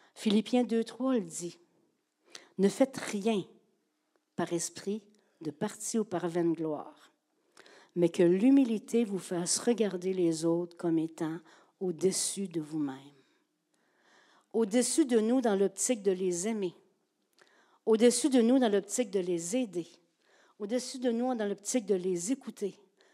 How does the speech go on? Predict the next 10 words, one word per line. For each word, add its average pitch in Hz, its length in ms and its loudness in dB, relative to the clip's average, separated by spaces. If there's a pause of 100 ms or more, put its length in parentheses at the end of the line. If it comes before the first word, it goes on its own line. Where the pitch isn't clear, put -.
(120)
et 196 100 -2
de 185 140 2
servir 226 800 -2
dans 180 220 -2
l'amour 196 500 -2
mes 165 160 -4
frères 160 320 -10
et 147 60 -12
mes 143 160 -16
sœurs. - 440 -18